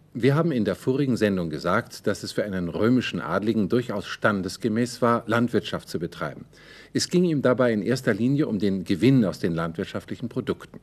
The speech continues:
Er folgte der Mahnung, „Vendat oleum, si pretium habeat.“ Er verkaufe das Öl, wenn es einen Preis hat.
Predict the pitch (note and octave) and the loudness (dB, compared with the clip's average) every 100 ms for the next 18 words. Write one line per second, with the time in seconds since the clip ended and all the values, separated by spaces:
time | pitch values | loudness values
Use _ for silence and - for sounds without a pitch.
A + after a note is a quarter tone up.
0 | - - - - - - A#2+ B2+ - A#2 | -20 -20 -20 -18 -14 0 4 4 4 0
1 | D2 E2 C3+ C#3 D3 C#3 - _ _ _ | 0 2 2 2 -2 -8 -20 _ _ _
2 | _ _ _ _ _ _ _ _ - G#2+ | _ _ _ _ _ _ _ _ -4 4
3 | C3+ D3 D3 D3+ - - - A2+ A#2+ B2+ | 6 6 4 2 -2 -16 -4 4 6 6
4 | D3 E3+ F#3+ F#3+ - - _ _ _ - | 4 2 0 -2 -6 -20 _ _ _ -6
5 | F#2+ A2 - - B2 C3 - - B2+ A#2+ | -2 -2 -4 -2 -2 -2 -6 -4 -2 -2
6 | G2 A2+ G#2 F#2 C#2+ - - - _ _ | -4 -4 -2 -2 -2 -6 -16 -20 _ _
7 | _ _ _ _ _ _ _ _ G#2 A#2 | _ _ _ _ _ _ _ _ -4 -2
8 | A2 - C#3+ D#3+ E3 B2+ - - A#2+ B2+ | -2 2 2 2 0 -2 -4 2 6 8
9 | C#3+ D3+ - F2 A#2 B2 - A#2 C3 C3+ | 8 4 2 0 0 -2 -6 -6 -6 -6
10 | - A2 F#2 - D#2+ - - - | -6 -4 -4 -8 -10 -10 -14 -20